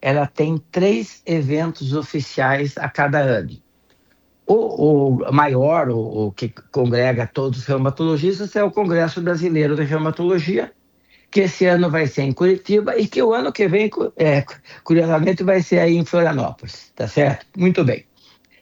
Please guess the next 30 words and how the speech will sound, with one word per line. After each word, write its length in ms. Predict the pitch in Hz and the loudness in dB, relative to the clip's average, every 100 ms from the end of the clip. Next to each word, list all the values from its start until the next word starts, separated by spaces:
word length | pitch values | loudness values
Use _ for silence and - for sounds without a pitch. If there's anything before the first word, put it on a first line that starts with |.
| _ | _
Fazemos 540 | - 220 196 240 254 185 | 0 2 2 0 0 -2
duas 400 | 214 254 226 170 | 0 0 0 0
outras 320 | 196 - 143 | -2 -2 -4
jornadas 580 | 147 139 151 180 165 151 | 0 0 2 0 -2 -6
que 80 | 170 | -2
a 40 | |
gente 140 | 160 170 | -2 -2
chama 260 | 180 170 | -2 0
de 100 | 170 | 0
regionais. 880 | 151 185 196 202 190 147 127 90 - _ - - | 2 2 2 0 0 0 -2 -6 -14 _ -20 -10
Esse 300 | - 165 - | 0 0 2
ano 180 | 208 202 | 0 0
foi 220 | 180 175 | -2 -2
feito 280 | 143 156 143 | 0 0 2
a 60 | 139 | 0
Norte 360 | 135 135 131 | 0 0 -2
e 40 | 139 | -2
Nordeste, 600 | 139 147 139 156 175 - | -2 0 0 0 -2 -6
na 100 | 143 | -6
cidade 300 | 117 131 131 | -2 -2 0
de 60 | |
Aracaju, 640 | 135 139 131 180 165 226 - - - - - | 0 -2 -2 -2 0 0 -2 -10 -20 -10 -2
e 100 | 220 | 0
agora, 520 | 208 175 196 202 214 _ _ _ - | 0 2 2 2 -2 _ _ _ -4
é, 240 | 156 160 | 0 0
na 140 | 165 175 | 0 0
próxima 380 | 160 151 143 170 | 0 -2 -2 -6
semana, 440 | 185 175 170 185 | -4 -4 -2 -4
teremos 520 | - 196 180 180 180 | -2 0 0 -2 -2
a 180 | 185 185 | -2 -4